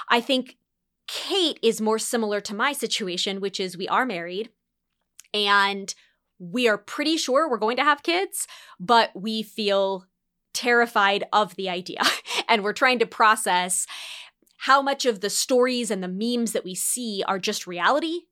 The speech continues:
and we're not gonna be able to escape them and it really is this bad and hard and crazy, or these are, this is content, this is memes, these are extremes. Just because it's true for someone else doesn't, means that it doesn't have to be true for you. And I don't think that there's a lot of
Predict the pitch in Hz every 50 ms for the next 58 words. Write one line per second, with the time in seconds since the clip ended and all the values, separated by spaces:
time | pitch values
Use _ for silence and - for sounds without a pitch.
0 | _ _ - 220 202 165 202 208 202 208 202 - - 208 185 208 196 202 190 -
1 | 180 185 - - - 220 214 254 - - 277 277 262 233 180 160 180 202 196 185
2 | 170 202 240 214 - 220 214 - 180 - 208 202 214 214 220 - 180 185 - 247
3 | 247 233 226 196 170 170 - - 254 254 247 226 240 233 220 220 - - - -
4 | - - - _ _ - - 311 311 277 233 214 208 214 220 - _ _ _ _
5 | _ _ _ _ _ - 185 - 254 254 233 - 240 226 220 214 - - _ _
6 | 180 165 233 220 - - - - 247 254 254 240 269 240 240 - - - _ _
7 | - 226 220 - 202 185 165 202 220 240 240 233 233 226 226 226 214 - - 180
8 | 233 220 202 185 196 175 - - - - 240 247 233 226 226 226 220 - 220 208
9 | - 247 202 214 180 175 - - - 202 - 196 185 - 185 180 202 240 254 247
10 | 240 - 220 190 170 - - 185 202 208 214 208 202 160 156 175 170 202 202 196
11 | 196 - - 175 175 - 185 180 - - 180 180 190 233 247 240 233 226 220 226
12 | - - - - - - - - - 240 247 240 240 233 320 320 277 - _ -
13 | - 294 285 277 - - 233 - - 220 214 214 208 214 202 196 190 185 185 190
14 | 190 196 202 - - - - 196 190 185 180 175 156